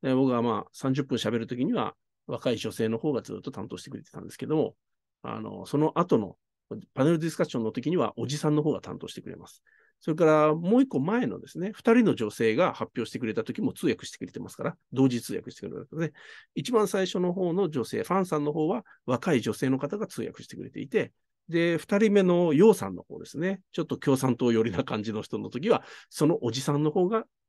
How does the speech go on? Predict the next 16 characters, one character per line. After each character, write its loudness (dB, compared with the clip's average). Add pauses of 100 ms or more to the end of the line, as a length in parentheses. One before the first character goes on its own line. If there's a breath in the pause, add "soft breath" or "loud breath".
(120)
通 -4
訳 -2
を 2
し -12
て -14
く -12
れ -10
て -12
い -12
て、 -2 (380 soft breath)
で、 6
僕 4
の 4
発 0 (100)
表 2
の 4